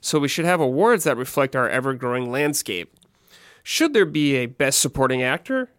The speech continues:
an Actress Award? Should there be a Best Performing Game, Best Open World, Best Motion Capture, Best Side Quests, Best Boss Battles, Best World Building, Best Original Story?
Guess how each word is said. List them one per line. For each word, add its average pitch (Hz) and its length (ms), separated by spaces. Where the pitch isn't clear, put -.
an 135 120
Actress 160 380
Award? 262 380
Should 220 220
there 220 80
be 196 140
a 165 40
Best 160 220
Performing 170 540
Game, 151 480
Best 143 240
Open 139 260
World, 190 360
Best 147 240
Motion 165 500
Capture, 262 480
Best 143 200
Side 139 280
Quests, 254 520
Best 175 340
Boss 135 280
Battles, 277 420
Best 139 300
World 147 320
Building, 285 340
Best 143 240
Original 135 300
Story? 226 520